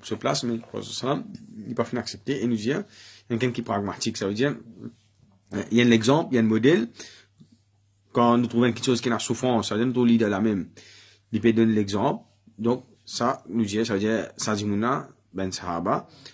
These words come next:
ben, qui en bas, ça, leader là, cette psychologie, il vient faux. Ça veut dire, je connais que le leader là, c'est ensemble, il participe,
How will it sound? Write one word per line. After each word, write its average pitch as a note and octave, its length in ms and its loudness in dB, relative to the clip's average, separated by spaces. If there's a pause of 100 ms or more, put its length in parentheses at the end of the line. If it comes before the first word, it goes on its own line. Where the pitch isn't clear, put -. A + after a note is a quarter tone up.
(420)
ben, G#2+ 160 -2
qui G#2+ 80 -4
en A2 80 0
bas, G#2 120 0
ça, G2+ 120 -4
leader G2+ 300 0
là, B2+ 300 -2
cette A#2 140 -4
psychologie, A2 440 0
il C3+ 100 2
vient G#2 160 0
faux. G2 320 -2 (540)
Ça F2 60 -8
veut F2 60 -4
dire, F#2+ 80 -2
je A2 40 -2
connais G#2 180 -2
que A2 120 -2
le G#2 120 0
leader G#2+ 220 2
là, F2+ 160 0
c'est A#2 160 -2 (180)
ensemble, G#2 320 -4
il G2 80 -4
participe, - 540 -6